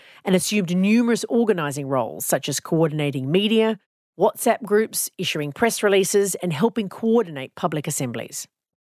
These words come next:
The experienced Pueblo Sin Fronteras volunteers brought another layer of organisational strength to the caravan,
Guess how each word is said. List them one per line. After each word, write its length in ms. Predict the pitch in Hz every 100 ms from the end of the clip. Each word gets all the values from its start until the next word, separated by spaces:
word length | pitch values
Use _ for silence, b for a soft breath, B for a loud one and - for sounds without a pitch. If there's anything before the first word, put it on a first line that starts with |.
| _ _
The 60 | 220
experienced 720 | - - - 277 233 190 -
Pueblo 380 | - 233 208 196
Sin 220 | - 185
Fronteras 500 | 196 170 202 185 143
volunteers 760 | 156 156 - - 233 151 143
brought 160 | - 180
another 300 | 180 196 190
layer 440 | 180 196 208 214
of 120 | 202 -
organisational 800 | 233 214 196 190 185 175 - 180
strength 600 | - - 202 202 - -
to 80 | 170
the 100 | 165
caravan, 640 | - 131 123 113 151